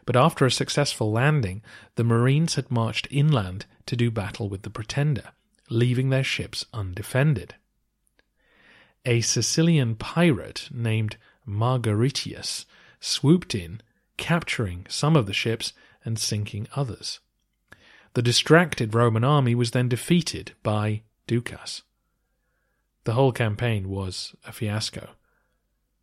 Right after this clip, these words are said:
Knowing that the seas were now undefended, Margaritius raided the Aegean islands on his way home. With all these disasters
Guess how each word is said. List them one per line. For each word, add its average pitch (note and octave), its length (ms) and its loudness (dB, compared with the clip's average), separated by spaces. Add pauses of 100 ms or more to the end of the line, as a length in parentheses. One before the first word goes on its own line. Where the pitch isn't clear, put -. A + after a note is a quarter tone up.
(140)
Knowing B2 480 4
that A#2 180 -6
the A2+ 80 -4
seas B2+ 400 0
were A2 100 0
now A2 200 0
undefended, A2+ 760 -2 (640)
Margaritius C3 840 2
raided G#2 600 -2 (240)
the G#2 140 -2
Aegean G2+ 400 -4
islands G2 580 -4 (100)
on G2+ 140 -8
his G2+ 200 -8
way G#2 180 -6
home. G#2+ 380 -8 (3000)
With A#2 160 2
all B2+ 240 6
these A2+ 240 0
disasters A2 720 -2